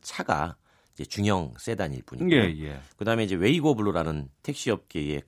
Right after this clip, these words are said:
Speaker 1: 프랜차이즈도 있는데 이건 요금이 조금 비싸고 대신
Speaker 2: 음.
Speaker 1: 서비스는 좋고
Speaker 2: 네.
Speaker 1: 나름대로 하고 있어요. 그런데 이제,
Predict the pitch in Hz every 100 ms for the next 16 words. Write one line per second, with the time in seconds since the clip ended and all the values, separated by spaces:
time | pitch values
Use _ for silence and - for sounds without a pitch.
0 | _ _ 139 135 113 80 82 78 62 -
1 | 101 85 104 92 101 104 120 123 - -
2 | - - 92 69 62 64 123 110 87 76
3 | 120 117 - 90 78 - - 58 - 110
4 | 87 67 90 107 160 151 147 143 - -
5 | 151 196 160 - 123 110 120 123 104 107
6 | 104